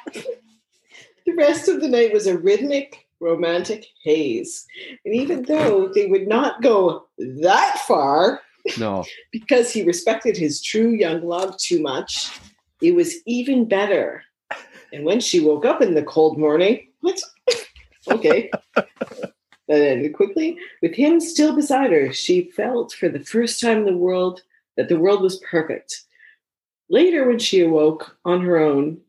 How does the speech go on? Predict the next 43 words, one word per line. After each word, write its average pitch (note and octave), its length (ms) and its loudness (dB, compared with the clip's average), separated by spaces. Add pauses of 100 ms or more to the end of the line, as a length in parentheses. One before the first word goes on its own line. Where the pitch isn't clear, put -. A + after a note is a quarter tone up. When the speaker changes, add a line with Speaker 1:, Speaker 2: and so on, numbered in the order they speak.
(100)
Speaker 1:
he E3 160 -4
led F3+ 200 2
her G#3+ 80 4
to G#3 100 -4
the F#3+ 100 0
kitchen F3 460 -2
where D#3+ 120 0
the D3+ 80 0
table G3 480 -2
he F3 200 2
had, D3+ 220 0 (1040)
he E3+ 140 -2
laid A3 340 -2
out G3+ 200 2
a - 80 -2
full C4 440 -2
brunch F#3 480 -2
for G3+ 140 -8
two. F3 560 -2 (720)
<laughs> - 60 -6
Oh, - 400 2 (480)
this - 260 -6
is A4+ 140 -2 (100)
so - 300 -2
awful. F#4+ 920 -2 (480)
As E4 220 -2
they D#4+ 160 2
sat F4 340 0
together A#3+ 360 2
at G#3 100 -2
the - 180 -2
table, A3+ 260 0
sipping A3+ 580 -2
their D3+ 260 0
last D#3 280 -2
drops D#3+ 280 -4
of D#3 120 -6
coffee - 460 -4
and E3+ 220 -6
nibbling C4 400 0
at F3 120 -2
the F3 120 -4
strawberries, E4 1040 2